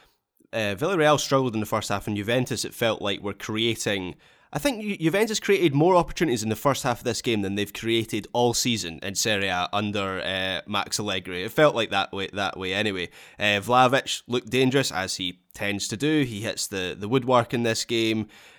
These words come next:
Um, and yeah, there was a number of opportunities for Juventus. Um, and given the way Villarreal set up in this match, those missed chances were, were,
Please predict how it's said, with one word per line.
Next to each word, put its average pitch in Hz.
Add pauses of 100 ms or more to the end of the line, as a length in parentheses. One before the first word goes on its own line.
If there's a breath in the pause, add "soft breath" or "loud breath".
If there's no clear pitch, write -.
Um, 98
and 113
yeah, 131
there 98
was 104
a -
number 113
of 107
opportunities 113
for 117
Juventus. 143 (420 loud breath)
Um, 127 (260)
and 135
given 175
the 175
way 156
Villarreal 127
set -
up -
in 113
this 104
match, 104
those 135
missed 143
chances 120
were, 107
were, 107